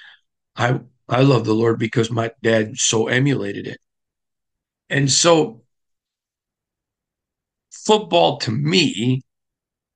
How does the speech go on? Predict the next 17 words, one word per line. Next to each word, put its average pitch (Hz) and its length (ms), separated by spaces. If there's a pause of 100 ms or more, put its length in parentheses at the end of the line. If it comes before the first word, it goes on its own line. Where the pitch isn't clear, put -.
(1300)
reminds 135 640
me 120 120
of 113 100
my 113 120
dad. - 140 (1200)
He - 240
just - 280
loved - 340
it. - 100 (840)
He 120 160
loved 113 340
the 123 300
physicality. 139 1120 (880)
He 127 240
loved 113 600 (420)
the 110 200
violence. 135 920